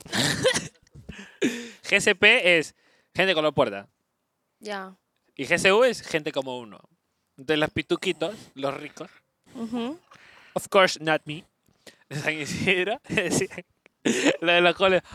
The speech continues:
Speaker 1: "Ah, que estás con ese huevón. Ese es, ese es, bro, es G C P.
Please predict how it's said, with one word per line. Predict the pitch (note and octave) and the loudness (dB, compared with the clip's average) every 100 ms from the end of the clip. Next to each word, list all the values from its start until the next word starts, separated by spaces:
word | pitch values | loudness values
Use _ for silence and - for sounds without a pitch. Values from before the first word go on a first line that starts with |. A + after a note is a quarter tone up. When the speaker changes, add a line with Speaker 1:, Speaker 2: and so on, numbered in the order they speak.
| - | -2
Speaker 1:
"Ah, | G#3 B3+ A#3 E3 | 4 4 4 2
que | C#3+ | 0
estás | E3 A3 | -4 -4
con | A#3+ | -2
ese | C4 D#4 | -2 0
huevón. | B3+ F#3+ F#3+ A#3+ C4 _ _ - - | 2 4 4 2 -4 _ _ -20 -14
Ese | E3 - | -10 -4
es, | A3+ - - | -6 -6 -8
ese | D#3+ A#3 | -6 -6
es, | - | -6
bro, | D#3 F#3 | 0 2
es | F#3+ F#3 - | 2 0 -4
G | |
C | G#3 A3+ | -4 -2
P. | - G3+ B2 A2 | -2 -2 -2 -6